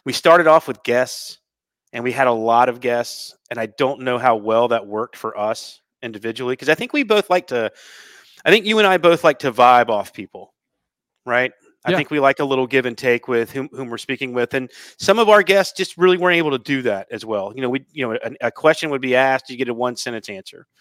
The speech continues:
Speaker 1: Well, that's kinda
Speaker 2: Right.
Speaker 1: hard to kind of, you know, roll off with people, and I think that, you know, kinda once we got away from that, we were able to vibe a little bit more off of each other and kinda delve into a different part of what we do. Like, yes,
Speaker 2: Yeah.
Speaker 1: we're involved in the cornhole world, but we're involved in,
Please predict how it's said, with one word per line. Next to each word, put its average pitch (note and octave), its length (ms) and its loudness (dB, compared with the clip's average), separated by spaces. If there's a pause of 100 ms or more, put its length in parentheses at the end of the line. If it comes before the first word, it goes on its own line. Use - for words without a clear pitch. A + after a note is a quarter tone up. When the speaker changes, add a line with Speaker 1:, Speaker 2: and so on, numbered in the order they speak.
(360)
Speaker 1:
Well, E3 80 2
that's F#3 160 6
kinda G3 180 0
Speaker 2:
Right. D3 60 -8
Speaker 1:
hard D#3 200 4
to C#3 80 -8
kind D3 200 2
of, A#2 240 0
you D3+ 80 -6
know, G#2+ 140 -4
roll B2 280 2
off A#2 260 2
with A2 140 -8
people, G#2 340 -10
and G2+ 80 -6
I G2+ 80 -6
think B2 280 -8
that, A2 200 -4 (580)
you C3 160 -8
know, A2+ 120 -2
kinda C3 220 -6
once A#2+ 240 -6
we C3 80 -6
got A#2+ 180 2
away A2 300 -2
from A2 220 -8
that, G#2 180 -4
we G#2 80 -8
were G2+ 100 -4
able G#2 180 -4
to G2 60 -6
vibe G2+ 320 0
a G2+ 40 -4
little G2 160 -6
bit G2+ 140 -10
more G#2 240 -6
off G2+ 140 -6
of G2+ 100 -20
each G2+ 180 -10
other G#2+ 280 -2
and G2 100 -10
kinda C3 200 2
delve B2+ 300 6
into C3 200 -4 (100)
a B2+ 80 -4
different C#3 400 -2
part C3+ 300 4
of B2 180 -2
what B2+ 160 2
we B2+ 120 -4
do. A#2+ 280 -4 (560)
Like, A#2 180 0
yes, D3 200 10
Speaker 2:
Yeah. D3 80 0
Speaker 1:
we're C#3 100 4
involved B2+ 280 6
in B2+ 80 -6
the B2+ 40 -2
cornhole C#3 420 0
world, B2+ 300 4
but C3+ 120 -2
we're C#3+ 120 2
involved D3+ 440 4
in, D#3 160 -6